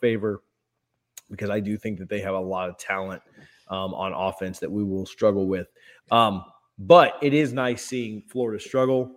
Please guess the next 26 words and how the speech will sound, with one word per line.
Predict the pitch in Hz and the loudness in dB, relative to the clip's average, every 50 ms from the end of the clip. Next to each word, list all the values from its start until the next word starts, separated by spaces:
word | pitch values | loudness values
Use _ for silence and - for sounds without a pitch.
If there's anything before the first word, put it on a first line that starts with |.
| _ _ _ - - | _ _ _ -20 -16
uh, | - 104 98 98 95 98 | -12 -10 -8 -8 -8 -10
a | |
team | - - 127 120 | -10 -8 -8 -6
that | 113 110 92 | -6 -6 -4
really | 117 120 113 113 | -4 -4 -6 -6
thought | 107 - 120 107 101 - | -6 -4 -6 -6 -6 -8
that | 95 85 - | -14 -14 -12
they | 113 110 107 | -10 -10 -8
had | 98 98 98 95 95 92 - _ _ _ _ _ _ _ | -8 -8 -8 -8 -8 -10 -14 _ _ _ _ _ _ _
aspirations | - 107 107 104 - - 110 110 110 110 104 - - 110 104 95 92 | -6 -4 -4 -4 -4 -4 -2 -2 -2 -2 -2 -6 -8 -10 -8 -8 -6
of, | 101 95 95 87 87 | -6 -8 -8 -10 -12
of | - 107 101 98 | -12 -12 -10 -8
getting | 101 120 113 113 113 | -6 -6 -4 -4 -6
to | 104 - 107 | -6 -6 -4
the | 104 107 | -2 -2
S | 107 107 - | -2 -2 -4
E | 117 104 | -8 -10
C | - 107 101 | -10 -10 -10
championship | - - 120 110 - 113 113 110 104 - 113 95 - | -4 -2 -2 -2 -2 -4 -6 -6 -6 -8 -8 -6 -4
game, | 113 110 110 110 107 104 | -2 -2 -2 -2 -2 -4
of, | 95 90 87 - _ _ - - _ _ _ - | -4 -6 -8 -12 _ _ -20 -20 _ _ _ -10
of | 90 92 90 85 87 | -8 -8 -6 -6 -4
dethroning | 90 117 120 117 - 120 117 113 110 110 107 104 101 101 92 _ - | -2 -2 -2 0 0 0 0 0 0 -2 -2 -4 -4 -8 -10 _ -4
Alabama, | 107 107 101 95 104 107 110 107 107 104 104 104 104 101 92 87 - - | -2 -2 -2 0 0 0 0 0 0 -2 -2 -2 -4 -4 -6 -10 -12 -8
Georgia, | - 113 113 113 113 95 107 110 107 107 | -2 0 0 0 0 0 0 0 0 0
and, | 104 98 92 90 | 0 -2 -6 -8